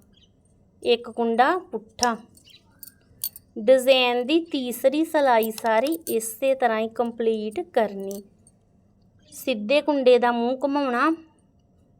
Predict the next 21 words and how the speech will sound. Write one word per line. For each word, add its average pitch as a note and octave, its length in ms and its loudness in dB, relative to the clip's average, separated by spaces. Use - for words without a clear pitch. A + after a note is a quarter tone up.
ਇੱਕ B3+ 200 4
ਸਿੱਧਾ, B3+ 420 0
ਇੱਕ D4 180 -2
ਪੁੱਠਾ, B3+ 520 -2
ਦੋਵਾਂ A#3+ 460 0
ਦਾ C#4+ 180 2
ਇੱਕ A#3+ 380 -6
ਕਰ C4 320 -2
ਦੇਣਾ। G3 460 -4
ਲਾਸਟ A#3+ 540 2
ਵਿੱਚ D4 280 -4
ਦੋ A#3 340 2
ਕੁੰਡੇ B3 360 2
ਦੋਵਾਂ B3 400 0
ਨੂੰ C#4+ 120 -2
ਪੁੱਠੇ C#4 460 -2
ਬਣਾ D4+ 280 0
ਲੈਣਾ, D4 400 -2
ਐਕਸਟਰਾ B3 580 0
ਕੁੰਡਾ A#3+ 400 0
ਸਿੱਧਾ। A3+ 580 -2